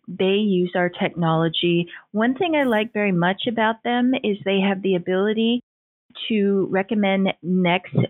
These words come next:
best content recommendations based on what they call topic clouds or, or topics of information that this user has consumed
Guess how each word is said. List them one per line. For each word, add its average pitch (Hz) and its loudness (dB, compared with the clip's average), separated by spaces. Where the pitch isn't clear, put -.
best 175 -2
content 185 0
recommendations 180 0
based 185 -2
on 170 2
what 185 0
they 170 0
call 165 -2
topic 196 -2
clouds 151 0
or, 165 -2
or 160 0
topics 175 -2
of 175 -2
information 165 0
that 160 2
this 185 2
user 196 0
has 170 2
consumed 180 0